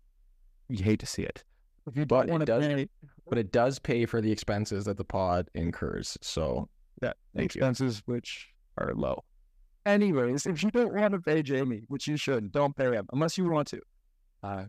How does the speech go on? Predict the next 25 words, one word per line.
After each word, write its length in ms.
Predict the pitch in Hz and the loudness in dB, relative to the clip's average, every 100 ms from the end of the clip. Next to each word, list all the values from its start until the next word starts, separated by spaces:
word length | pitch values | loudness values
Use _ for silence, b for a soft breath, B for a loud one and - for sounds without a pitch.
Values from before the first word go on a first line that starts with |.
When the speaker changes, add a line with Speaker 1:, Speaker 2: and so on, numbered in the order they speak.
| - | -4
Speaker 1:
check 200 | 143 147 | -2 0
out 140 | 139 | 2
our, 220 | 131 120 | 2 2
check 200 | - 139 | -2 -2
out, 100 | 139 123 - | -2 -2 -4
you 80 | |
know, 60 | 127 | 0
Speaker 2:
Unless 140 | 127 | 2
you, 100 | 143 - | 0 0
unless 300 | 127 127 123 | 2 2 0
you 100 | 147 | 0
wanna 180 | 135 131 | 2 2
get 160 | 120 104 | 0 0
better. 360 | 92 65 - - _ _ | -2 -2 -8 -14 _ _
If 100 | 220 | -4
you 60 | 113 | 0
don't 180 | 120 123 | 2 2
wanna 140 | 117 | 2
get 140 | 104 | 2
better, 200 | 90 87 82 | 0 0 -2
then 100 | 85 | -4
yeah, 160 | 60 - 64 | -6 -6 -4
I 100 | 76 | -2
wouldn't 300 | 64 76 - | 0 -2 -2
either. 280 | - - | -4 -4